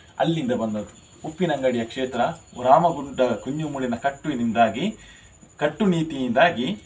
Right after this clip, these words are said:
ಆ ಜಾಗ ಹೇಳಿ ವಿಷಕ್ಕೆ ಪಾಷಾಣ ಮೂರ್ತಿ ಅಂತ ಹೇಳುವಂಥ ಹೆಸರು ಕಲ್ಲುಟ್ಟಿಗೆ ಬರ್ತದೆ. ಅಲ್ಲಿಂದ ಏನಾಗ್ತದೆ ಅಂತ ಹೇಳಿದ್ರೆ, ಅಲ್ಲಿ ಆನಡಂಗಿರಿ ಪೊನ್ನಡಂಗಿರಿ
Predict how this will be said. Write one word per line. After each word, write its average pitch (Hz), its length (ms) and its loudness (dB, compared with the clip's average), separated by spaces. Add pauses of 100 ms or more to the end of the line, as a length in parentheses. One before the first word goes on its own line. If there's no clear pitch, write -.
ಆ 123 220 6 (180)
ಜಾಗ 147 200 4
ಹೇಳಿ 131 380 -6 (260)
ವಿಷಕ್ಕೆ 196 520 -2
ಪಾಷಾಣ 135 600 2
ಮೂರ್ತಿ 110 420 -4
ಅಂತ 101 120 -10
ಹೇಳುವಂಥ 107 320 -6
ಹೆಸರು 104 520 -8 (280)
ಕಲ್ಲುಟ್ಟಿಗೆ 107 540 -4
ಬರ್ತದೆ. 95 420 -8 (640)
ಅಲ್ಲಿಂದ 240 360 4
ಏನಾಗ್ತದೆ 180 600 2
ಅಂತ 120 140 -8
ಹೇಳಿದ್ರೆ, 117 800 -6
ಅಲ್ಲಿ 151 320 6
ಆನಡಂಗಿರಿ 147 680 2
ಪೊನ್ನಡಂಗಿರಿ 147 800 0